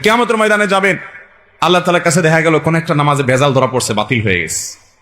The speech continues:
তখন ওই সুন্নত বা নফল, অতিরিক্ত নফল নামাজ যে পড়বেন,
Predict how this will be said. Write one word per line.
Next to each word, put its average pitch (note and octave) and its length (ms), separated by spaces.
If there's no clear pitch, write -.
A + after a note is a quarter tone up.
তখন C4+ 400
ওই F#3+ 100
সুন্নত A3+ 400
বা F3 180
নফল, F3 520
অতিরিক্ত G#3+ 340
নফল G#3 320
নামাজ A#3+ 220
যে G3+ 160
পড়বেন, F#3 360